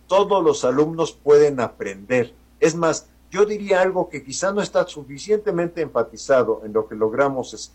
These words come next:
eh, redactar, que es todos los alumnos tienen derecho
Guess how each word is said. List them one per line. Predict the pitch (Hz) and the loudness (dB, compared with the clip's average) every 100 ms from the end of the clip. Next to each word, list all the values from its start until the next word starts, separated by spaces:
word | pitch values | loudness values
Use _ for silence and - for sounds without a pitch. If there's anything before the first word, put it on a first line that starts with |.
| - | -6
eh, | 110 104 _ - | -6 -6 _ 0
redactar, | 110 104 104 - 131 135 _ _ _ | 0 0 -2 0 0 -2 _ _ _
que | 135 | -4
es | 135 - _ _ _ - | -4 -6 _ _ _ 0
todos | 196 214 202 160 | 4 4 4 2
los | 143 135 | 2 2
alumnos | 139 156 160 151 - - | 0 0 0 -2 -4 -12
tienen | 175 185 180 147 117 | -6 -4 -2 -4 -2
derecho | 110 113 147 147 - 156 | 0 4 4 2 -4 -4